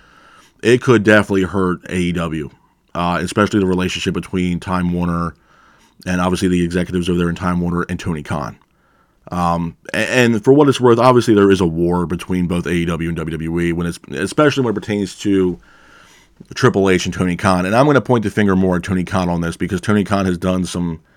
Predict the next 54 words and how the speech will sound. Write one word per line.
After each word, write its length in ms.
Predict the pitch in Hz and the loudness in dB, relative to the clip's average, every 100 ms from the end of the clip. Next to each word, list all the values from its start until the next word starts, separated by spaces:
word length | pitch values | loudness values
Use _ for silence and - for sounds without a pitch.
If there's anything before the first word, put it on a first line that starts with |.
| _ _ _ _ _ - | _ _ _ _ _ -2
cringy 380 | - 131 104 | 4 6 4
stuff 480 | 95 104 92 87 - | 2 4 4 2 -6
when 120 | 92 | -4
it 80 | 92 | -4
comes 260 | - 95 87 | -2 -2 -2
to 320 | - 92 92 - | 0 0 0 -2
how 200 | - 92 | -4 -2
he 100 | 90 | -2
feels 260 | 95 90 | -2 -4
towards 240 | - 90 87 | -4 -6 -4
W 200 | 87 82 | -4 -4
W 300 | 80 80 80 | -4 -4 -4
E. 200 | - - _ _ _ _ _ _ _ - | -6 -12 _ _ _ _ _ _ _ -4
Um, 400 | 90 87 87 85 | 0 2 0 -2
so 440 | - 101 95 92 | 0 2 2 0
that, 320 | 73 107 107 - - _ _ _ _ - | 0 2 2 0 -16 _ _ _ _ -6
uh, 320 | 85 80 76 | -2 -2 -2
that 160 | 104 | -2
trust 440 | 101 - 131 113 - | 0 4 6 6 2
might 180 | 95 92 | 0 2
go 120 | 95 | 2
out 80 | 92 | 2
of 60 | |
the 80 | 87 | 0
window, 540 | 92 92 87 85 80 | 0 0 0 -2 -4
and 100 | 80 | -4
that 140 | 92 78 | -4 -4
respect 500 | 85 - 113 101 95 | -6 -4 -2 -2 -2
might 140 | 90 | -4
go 140 | 87 87 | -2 -2
out 80 | |
of 60 | 85 | -2
the 60 | 85 | -2
window 380 | 87 85 85 | -2 -2 -2
if 120 | 82 87 | -4 -6
Time 260 | 95 90 | -4 -4
Warner 200 | 90 90 | -2 -2
happens 280 | 87 82 85 | -4 -6 -8
to 100 | 85 | -10
sign 260 | - 87 85 | -6 -4 -4
a 80 | |
deal 340 | 78 87 82 82 | -4 -4 -4 -6
to 80 | 90 | -6
bring 240 | 90 87 | -4 -4
in 100 | 85 | -4
Monday 160 | 87 82 | -6 -6
Night 100 | 80 | -6
Raw 500 | 82 98 95 92 90 _ - _ _ _ | -4 -2 0 -2 -6 _ -20 _ _ _
as 140 | 95 92 | -2 -2
a 60 | |
part 160 | 87 95 | -2 -2
of 60 | |
their 100 | 87 | -2
programming. 680 | 80 110 101 90 85 69 55 | 2 6 8 6 0 -4 -12